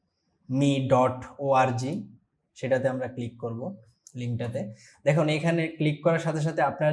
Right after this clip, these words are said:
যে আইপি অ্যাড্রেসটা আছে সেই আইপি অ্যাড্রেসটা কিন্তু তারা already ধরে নিয়েছে। So আমাদেরকে এখানে port to check, port to check-এর মধ্যে আমাদের হচ্ছে এই যে এইটটি দেওয়া থাকে ডিফল্ট, এটাকে আমরা কেটে দিয়ে আমরা কন্ট্রোল ভি দিব বা হচ্ছে যেই পোর্টটা আমরা কপি করে এনেছি সেটা এখানে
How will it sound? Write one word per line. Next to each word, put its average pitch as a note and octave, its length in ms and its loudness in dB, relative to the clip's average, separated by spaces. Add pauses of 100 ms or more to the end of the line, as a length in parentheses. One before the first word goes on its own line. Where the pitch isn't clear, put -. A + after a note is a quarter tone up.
যে D3+ 60 2
আইপি C#3 280 2
অ্যাড্রেসটা C#3+ 420 -2
আছে D#3 180 -4
সেই D#3 120 0
আইপি C#3+ 240 2
অ্যাড্রেসটা C#3+ 380 -2
কিন্তু C3+ 200 -4 (140)
তারা C3 200 0
already B2+ 260 -4 (100)
ধরে A#2 160 -6
নিয়েছে। B2 360 -6 (520)
So - 80 -4 (100)
আমাদেরকে D#3 480 4 (140)
এখানে E3 220 2 (160)
port G3+ 240 4 (120)
to F#3+ 80 6 (180)
check, A#2+ 200 2 (180)
port E3+ 180 2 (100)
to F#3+ 60 4 (120)
check-এর D#3+ 360 -2
মধ্যে D#3 240 0
আমাদের C#3 320 -2
হচ্ছে C#3 220 -6 (100)
এই C3 80 -2
যে C3+ 60 -6 (260)
এইটটি D3+ 300 -2 (180)
দেওয়া D#3+ 240 6
থাকে C#3 160 2 (120)
ডিফল্ট, D3+ 300 0 (100)
এটাকে C#3+ 220 2 (100)
আমরা C#3+ 160 2 (160)
কেটে F3 260 2 (100)
দিয়ে C3 180 -2 (400)
আমরা C3 140 2 (120)
কন্ট্রোল D3+ 360 2 (140)
ভি C3 140 2 (100)
দিব D#3+ 120 4 (180)
বা C3 160 2
হচ্ছে C3+ 220 -2 (100)
যেই D3 220 0
পোর্টটা C#3 380 -4
আমরা C#3+ 220 2
কপি C#3+ 240 2
করে C#3+ 180 -4
এনেছি C#3 260 -10 (100)
সেটা C#3 240 -6
এখানে A#2+ 200 -6